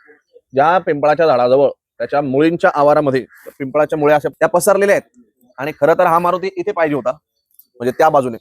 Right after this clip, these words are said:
<clears throat> पण यांनी आता लावून दिलाय तो, तर तो दक्षिणमुखी मारुती झाला असता, अजून पॉवरफुल झाला असता, त्या साईडला असता तो, पण ठीक आहे, त्याला काय हरकत नाही, इथे आहे. त्या पिंपळाला टेकून त्याची पाठ पाहिजे, तर तो झाला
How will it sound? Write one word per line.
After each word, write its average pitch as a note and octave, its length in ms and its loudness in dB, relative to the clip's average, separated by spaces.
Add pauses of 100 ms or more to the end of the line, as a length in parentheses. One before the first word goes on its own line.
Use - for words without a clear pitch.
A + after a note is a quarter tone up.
<clears throat> C3+ 340 -6
पण B2+ 80 -8
यांनी C3+ 220 -4
आता D#3 140 0
लावून D#3 200 2
दिलाय D3+ 180 -2
तो, A#2+ 80 -10
तर - 420 -20
तो C#3+ 80 -6
दक्षिणमुखी F#3 480 -2
मारुती D3+ 260 0
झाला B2 180 0
असता, - 160 -12 (520)
अजून D#3 220 0
पॉवरफुल A#2+ 340 0 (320)
झाला G#2 180 0
असता, - 140 -14
त्या C3 160 0
साईडला A2 260 -2
असता - 140 -12
तो, G#2 200 -14
पण C#3+ 160 -10
ठीक E3+ 140 -4
आहे, A2 100 -10
त्याला A#2+ 160 -4
काय B2 120 0
हरकत A2 180 -6
नाही, D3 180 -10
इथे C#3 120 -2
आहे. A#2+ 120 2
त्या D3 100 -4
पिंपळाला E3 360 0
टेकून F3+ 300 -4
त्याची F#3 140 -4
पाठ F3+ 220 -2
पाहिजे, D3 240 -4
तर F3 80 -2
तो E3+ 80 2
झाला A2+ 160 0